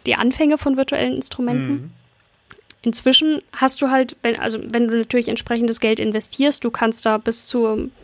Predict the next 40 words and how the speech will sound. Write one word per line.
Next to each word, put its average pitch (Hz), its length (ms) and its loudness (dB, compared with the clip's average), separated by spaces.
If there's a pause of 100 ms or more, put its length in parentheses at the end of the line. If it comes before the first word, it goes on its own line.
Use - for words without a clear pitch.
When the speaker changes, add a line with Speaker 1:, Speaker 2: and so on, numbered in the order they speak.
(360)
Speaker 1:
im 226 200 0
vier-, 240 220 4
fünfstelligen 233 600 2
Bereich, 220 480 0
äh, 220 320 -2 (560)
inzwischen 226 500 0
Summen 233 300 4
ausgeben 220 560 0
für 214 380 -4 (500)
entsprechende 226 460 -4
Instrumente. 220 560 -2 (340)
Die 233 80 2
sind's 320 240 4
aber 269 160 4
meistens 262 400 0
auch - 140 -4
echt - 300 -10
wert, 233 340 0 (340)
wo 247 140 4
du 247 100 4
wirklich 262 300 2
genau 254 480 6
hinhören 214 520 2
musst, 214 320 -4 (300)
um 214 220 2
den 208 140 -4
Unterschied 226 380 0
zum 220 220 -2
echten - 300 -6
Instrument 208 440 -4
zu - 80 -6
erkennen. 208 400 -2
Also 214 140 -4
das 226 220 -4
heißt, 226 180 0
die 240 60 2
sind 226 160 2
wirklich 240 240 -2
einfach 220 240 -6
klanglich 269 600 -2